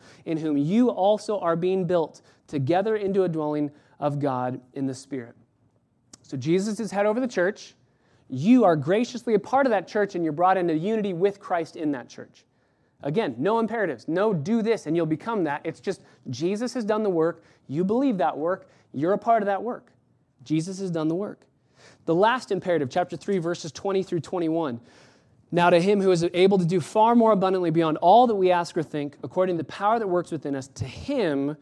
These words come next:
be the glory in the church and in Christ Jesus to all generations forever and ever. Amen. So the last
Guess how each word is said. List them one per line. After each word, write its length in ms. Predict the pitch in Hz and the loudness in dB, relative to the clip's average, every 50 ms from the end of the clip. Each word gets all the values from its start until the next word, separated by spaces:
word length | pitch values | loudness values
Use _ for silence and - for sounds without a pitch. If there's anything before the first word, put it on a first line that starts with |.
| _ _ _ _ _ _ _ - | _ _ _ _ _ _ _ -4
be 120 | 131 156 160 | 0 0 0
the 120 | 156 156 | 2 0
glory 640 | 147 135 147 151 170 185 214 226 233 240 233 214 | 0 0 0 2 4 4 4 2 2 0 0 -2
in 100 | 180 156 | 0 0
the 80 | 151 147 | 0 0
church 460 | 139 - - 196 208 233 220 226 - - | -2 -2 -2 0 0 0 0 -2 -8 -12
and 160 | 147 139 139 | -10 -6 -4
in 180 | 160 214 247 | -2 -2 -2
Christ 360 | - - 226 202 190 - - - | -2 -2 -2 -2 -2 -4 -6 -6
Jesus 320 | 160 151 139 147 147 - | -6 -4 -4 -4 -8 -10
to 100 | - - | -12 -6
all 280 | - 170 180 226 233 202 | 2 6 6 6 6 6
generations 600 | 170 185 165 160 151 143 139 - - 143 131 - | 2 -2 -4 -4 -6 -6 -8 -8 -10 -12 -12 -12
forever 380 | _ 143 156 160 170 165 170 | _ -4 -2 -2 -2 -2 -4
and 80 | 156 147 | -6 -6
ever. 180 | 135 131 139 | -6 -6 -6
Amen. 300 | 135 131 127 123 117 - | -6 -4 -4 -6 -6 -10
So 120 | - - 143 | -12 -10 -8
the 60 | 143 | -6
last 460 | 139 147 180 233 277 269 - - _ | -2 0 0 0 0 -4 -6 -12 _